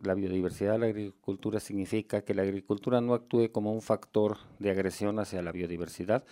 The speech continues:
sino que la agricultura y la biodiversidad caminen juntas. Y entonces surge el tema de agricultura sustentable,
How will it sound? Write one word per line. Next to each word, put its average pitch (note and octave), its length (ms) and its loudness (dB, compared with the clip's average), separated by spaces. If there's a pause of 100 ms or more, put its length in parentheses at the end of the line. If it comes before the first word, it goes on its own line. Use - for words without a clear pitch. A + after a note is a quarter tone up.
(320)
sino G2+ 340 -2
que G2 180 0
la G2 100 2
agricultura G2 520 0
y B2 60 4
la A2+ 100 4
biodiversidad G2+ 680 0
caminen G#2 360 -2
juntas. C3 540 0 (420)
Y A2+ 60 2
entonces A#2 360 4
surge A#2+ 260 0
el A2+ 100 0
tema A#2 220 2
de A2+ 80 4
agricultura G2 560 -2
sustentable, G2+ 800 0